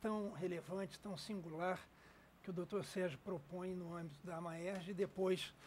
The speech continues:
segundo o nosso colega presidente da M B, juiz Jaime de Oliveira Neto, é, vai ser expandida para outras associações, para outros tribunais.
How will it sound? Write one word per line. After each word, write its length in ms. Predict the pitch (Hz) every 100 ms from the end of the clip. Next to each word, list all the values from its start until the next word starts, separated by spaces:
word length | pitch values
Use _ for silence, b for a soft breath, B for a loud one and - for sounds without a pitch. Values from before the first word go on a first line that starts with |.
| B B
segundo 440 | - 175 180 185
o 40 | 170
nosso 240 | 170 -
colega 320 | 202 165 165
presidente 380 | 170 190 160 170
da 80 | 165
M 180 | 160 151
B, 300 | 160 196 190 - B B -
juiz 320 | 156 165 170
Jaime 300 | 151 160 156
de 80 | 147
Oliveira 480 | 160 147 170 185 165
Neto, 440 | 170 196 202 - B B B -
é, 180 | 208 165
vai 220 | 165 175
ser 340 | - 202 180
expandida 640 | - - 190 170 151 180 180
para 280 | - 156 160
outras 380 | 185 180 151
associações, 640 | - 147 180 139 - 202 190
para 200 | 190 170
outros 280 | 185 185 -
tribunais. 580 | 170 160 160 185 170